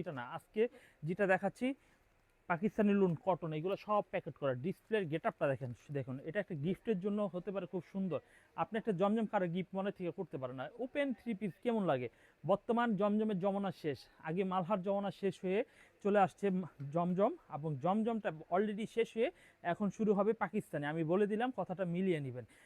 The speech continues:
তো পাকিস্তানি কন্টিনিউ দুই আড়াই বছর থাকবে, আবার নতুনত্ব কিছু আসবে। যেহেতু নতুনত্ব কিছু আসবে, তাই কিন্তু আমরা নতুনত্ব নিয়ে অ্যাডভান্স লেভেলের কাজ শুরু করে দিয়েছি।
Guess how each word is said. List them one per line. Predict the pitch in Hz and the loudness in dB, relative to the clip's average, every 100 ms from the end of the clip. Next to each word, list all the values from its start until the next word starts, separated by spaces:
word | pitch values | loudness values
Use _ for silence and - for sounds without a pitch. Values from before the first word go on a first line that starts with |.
| - - | -12 0
তো | 170 196 | 2 2
পাকিস্তানি | 185 233 247 247 | 0 -2 0 0
কন্টিনিউ | 220 214 226 233 208 | 2 0 0 0 2
দুই | 202 | 2
আড়াই | 220 196 | 4 4
বছর | 196 196 208 | 2 0 -4
থাকবে, | 185 175 285 294 175 | -4 -4 -4 -4 -2
আবার | 185 208 | 2 0
নতুনত্ব | 190 214 208 208 190 277 - | 0 -4 -4 -4 -8 -10 -8
কিছু | 185 151 | -4 0
আসবে। | 135 127 123 _ _ 143 | -2 -2 -10 _ _ -2
যেহেতু | 185 226 | 0 2
নতুনত্ব | 202 208 240 240 233 | 2 2 0 0 -2
কিছু | 240 233 | -4 -2
আসবে, | 202 277 - | -2 -4 -4
তাই | 202 190 | 2 2
কিন্তু | 214 202 180 | 0 0 0
আমরা | 185 214 | 2 0
নতুনত্ব | 180 196 190 208 | 0 -6 -6 -6
নিয়ে | 208 233 - | -6 -8 -4
অ্যাডভান্স | 170 175 214 - | -6 -4 -6 -2
লেভেলের | 196 185 269 - - _ | -2 0 -2 -4 -20 _
কাজ | 196 180 - | -2 -2 2
শুরু | 208 190 | 2 4
করে | 165 139 | 4 2
দিয়েছি। | 131 | 0